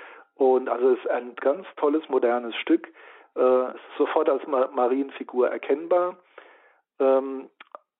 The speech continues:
ja, spricht sehr stark an, aber ist natürlich, äh, jetzt was anderes als,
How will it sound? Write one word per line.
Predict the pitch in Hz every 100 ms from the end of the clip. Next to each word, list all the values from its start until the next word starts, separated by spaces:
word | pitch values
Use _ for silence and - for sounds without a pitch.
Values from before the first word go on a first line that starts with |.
| _ _ _ _ -
ja, | 135 107 - _ _ _ _
spricht | - - - - - - - -
sehr | 143
stark | 139 127 120 -
an, | 139 196
aber | - 139 147
ist | -
natürlich, | 151 139 143 135 - - - - - -
äh, | 131 127 123 123 - _ _ _ _ _
jetzt | - - -
was | 123
anderes | - 143 139 123 123
als, | 120